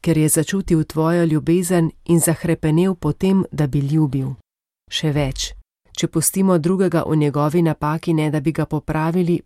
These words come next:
postanemo soodgovorni. Če mu ne pomagamo, je to enako kot opustitev pomoči, kakor tisti, ki so priča prometni nesreči in gredo mimo, ne da bi se ustavili.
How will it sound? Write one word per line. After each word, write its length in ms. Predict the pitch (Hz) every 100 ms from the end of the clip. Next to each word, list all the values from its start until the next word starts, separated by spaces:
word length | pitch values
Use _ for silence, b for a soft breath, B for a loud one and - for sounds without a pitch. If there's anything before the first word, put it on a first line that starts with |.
| -
postanemo 680 | 165 - 170 175 185 180 160
soodgovorni. 1080 | - 190 156 131 147 135 147 131 131 127 - _ _ _ _
Če 160 | - 156
mu 140 | 147
ne 140 | 147 151
pomagamo, 720 | 175 156 143 151 160 160 - _
je 140 | 156 165
to 200 | 208 208
enako 500 | 170 156 156 180 190
kot 220 | 175 170
opustitev 720 | - 156 151 - 214 - 170
pomoči, 560 | - 156 143 139 - 147 123 - _ _ -
kakor 320 | 156 165 160
tisti, 320 | 185 170 185
ki 120 | -
so 160 | 165 160
priča 340 | 160 160 165
prometni 520 | 156 160 156 151 170 156
nesreči 680 | 143 - 175 185 - 175 -
in 180 | - 170
gredo 320 | 160 156 165
mimo, 320 | 165 208 202
ne 160 | 165 151
da 120 | 156
bi 120 | 160
se 160 | 170 156
ustavili. 800 | 143 139 - 143 135 135 127 127